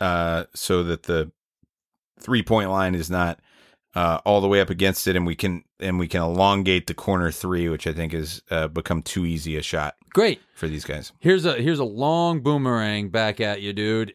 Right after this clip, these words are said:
Speaker 2: Uh, you are the Duke of Ben and Jerry's new flavor department.
Speaker 1: Ooh, okay.
Speaker 2: We want one new flavor out of you.
Speaker 1: Uh, I th-, I want one,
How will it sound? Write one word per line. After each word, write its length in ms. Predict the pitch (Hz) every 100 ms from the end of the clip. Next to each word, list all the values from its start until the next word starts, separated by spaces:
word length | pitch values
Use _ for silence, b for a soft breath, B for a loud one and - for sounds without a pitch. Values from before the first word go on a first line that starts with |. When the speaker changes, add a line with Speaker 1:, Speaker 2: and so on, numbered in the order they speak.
| 113
Speaker 2:
Uh, 160 | 117
you 240 | 113 120 147
are 120 | 143
the 160 | 127 104
Duke 440 | 87 143 170 -
of 220 | 120 104 92
Ben 160 | 139
and 160 | 139 117
Jerry's 680 | 123 135 131 127 120 98
new 320 | 113 127 135 135
flavor 640 | - 123 135 139 120 110
department. 720 | 101 - 101 95 95 98 95
Speaker 1:
Ooh, 100 | 87 85
okay. 260 | - 80
Speaker 2:
We 140 | 104 113
want 280 | 113 110 98
one 440 | 101 123 127 120
new 200 | 120 117
flavor 540 | - 117 104 95 87 82
out 240 | 78 76
of 140 | 73
you. 180 | 78 76 - _ _ _ _ _ _ _ _ _ -
Speaker 1:
Uh, 680 | 127 127 127 120 107 98 87 B B _ _ - - _ _ _ _ _ _ _
I 220 | 120 156 175
th-, 140 | -
I 140 | 127 156
want 340 | 170 165 143
one, 560 | 139 135 131 127 123